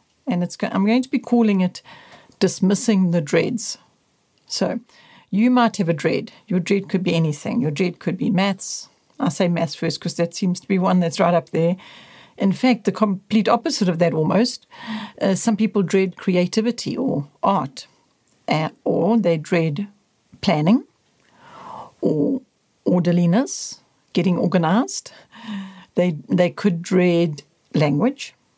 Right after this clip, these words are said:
science, whichever, whatever it might be. But as a home educating parent, you might have a dread. And I'm hoping that today I'm going to help you to dismiss that dread. Actually, you know what? I did do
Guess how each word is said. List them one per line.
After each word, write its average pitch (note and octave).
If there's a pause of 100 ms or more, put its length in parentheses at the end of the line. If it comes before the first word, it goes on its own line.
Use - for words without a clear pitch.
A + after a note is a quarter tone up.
(200)
science, - (380)
whichever, A#3
whatever B3
it -
might F#3+
be. -
But F3
as G3
a A3+
home C4+
educating G#3
parent, G3 (580)
you G#3
might G3+
have F#3
a E3+
dread. D#3+ (680)
And F3+
I'm C#4+
hoping G#3
that E3
today F3+
I'm F3
going F3
to F3
help E3+
you E3
to F3
dismiss E3+
that -
dread. - (1120)
Actually, A#3+
you G3+
know A#3+
what? G3+ (140)
I G3+
did G#3
do G#3+